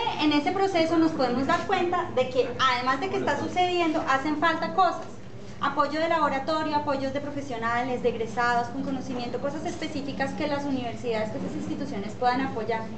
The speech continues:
Trabajo con estudiantes, ya dije, bueno, eh, en fin, es apoyar también desde ese escenario las iniciativas.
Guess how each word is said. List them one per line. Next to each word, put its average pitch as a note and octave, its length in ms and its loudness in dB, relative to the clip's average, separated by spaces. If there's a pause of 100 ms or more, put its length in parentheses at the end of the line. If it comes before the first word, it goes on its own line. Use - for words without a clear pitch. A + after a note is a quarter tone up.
(240)
Trabajo C#4 460 4
con E4 180 4
estudiantes, A#3+ 880 -2
ya B3 140 6
dije, D4+ 200 -2 (220)
bueno, A3+ 280 0 (640)
eh, C#4+ 540 8
en C#4 160 -4
fin, F#4+ 320 4 (760)
es C#4+ 220 2
apoyar D4+ 520 0
también C4+ 300 2
desde C#4+ 240 2
ese C4 120 -2
escenario A3 480 -2
las A#3+ 180 -4
iniciativas. A#3+ 520 -8